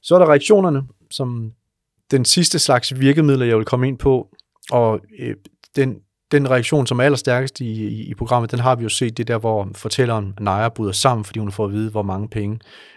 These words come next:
øh, kryolitselskaberne har solgt kryolit for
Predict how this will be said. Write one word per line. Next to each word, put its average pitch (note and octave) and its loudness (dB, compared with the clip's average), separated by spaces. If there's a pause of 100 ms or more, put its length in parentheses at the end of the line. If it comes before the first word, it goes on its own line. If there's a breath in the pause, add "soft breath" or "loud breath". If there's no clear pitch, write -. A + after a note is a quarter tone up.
(140 loud breath)
øh, G2+ -4
kryolitselskaberne A2 -4 (300 loud breath)
har A#2 0
solgt A2 -2
kryolit A#2 -2
for G2 -6